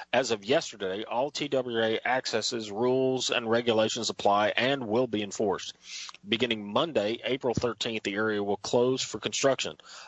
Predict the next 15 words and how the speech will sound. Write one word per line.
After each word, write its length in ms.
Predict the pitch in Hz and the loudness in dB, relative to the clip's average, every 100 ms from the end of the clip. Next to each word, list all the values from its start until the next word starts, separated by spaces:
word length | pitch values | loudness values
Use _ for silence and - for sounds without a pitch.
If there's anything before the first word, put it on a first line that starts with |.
| - | -8
The 80 | 113 | 0
project 560 | 123 120 120 120 - | 4 4 2 -2 -4
is 180 | 110 104 | -8 -4
slated 400 | - 113 113 110 | 0 2 2 0
to 80 | - | 0
last 340 | 98 90 - - | 0 -2 -4 -8
two 180 | 110 95 | -8 -6
weeks, 440 | 90 104 - - - - - | -6 -8 -8 -12 -14 -20 -10
which 180 | 110 104 | -4 -2
will 220 | 107 131 | 2 2
include 500 | 123 117 - 147 151 | 2 -2 0 2 2
the 60 | 131 | 2
removal 500 | 107 113 135 131 131 | 0 2 0 2 2
of 120 | 104 | 0
the 140 | 101 | -2